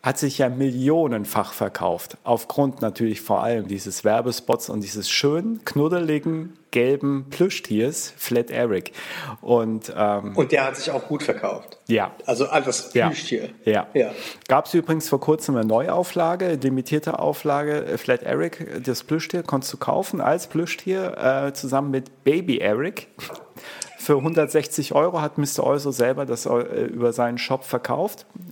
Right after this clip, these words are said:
Speaker 1: Limitierte Auflage, super geile Sache, also, ähm, ja. Ähm, der Song
Speaker 2: Das Video ist auch grandios.
Speaker 1: Ja, ja.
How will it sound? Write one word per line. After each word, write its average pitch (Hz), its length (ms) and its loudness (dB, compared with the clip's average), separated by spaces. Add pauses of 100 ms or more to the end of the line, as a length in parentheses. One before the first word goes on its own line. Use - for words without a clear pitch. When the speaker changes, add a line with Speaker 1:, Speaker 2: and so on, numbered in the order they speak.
(140)
Speaker 1:
Limitierte 139 600 -2
Auflage, 120 640 -2 (520)
super 156 460 2
geile 117 340 2
Sache, 117 460 -2
also, 101 580 -2
ähm, 92 380 -8 (880)
ja. 107 180 -4 (760)
Ähm, 151 460 2
der 139 220 4
Song 165 260 2
Speaker 2:
Das - 20 -4
Video 123 380 2
ist 120 140 -2
auch - 320 -4
grandios. 113 880 -2
Speaker 1:
Ja, 110 80 2
ja. 104 100 2